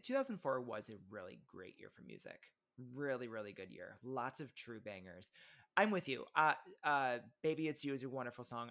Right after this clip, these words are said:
I love Leave, Get Out. Unfortunately, I did not really give the rest of the album much of a listen.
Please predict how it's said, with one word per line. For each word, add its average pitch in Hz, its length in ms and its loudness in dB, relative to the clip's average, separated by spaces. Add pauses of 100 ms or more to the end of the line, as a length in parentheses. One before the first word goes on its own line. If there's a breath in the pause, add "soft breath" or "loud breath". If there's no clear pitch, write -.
I 123 60 -2
love 120 420 2
Leave, 120 220 -6
Get 113 140 -4
Out. 107 300 -4 (120)
Unfortunately, 143 560 -2
I 127 60 -2
did 123 160 -4
not 117 280 -2
really 117 200 -8
give 113 240 -10
the 113 80 -12
rest 98 220 -8
of - 40 -16
the - 140 -6
album 101 260 -6
much 98 120 -6
of 101 280 0
a - 20 -8
listen. 170 500 0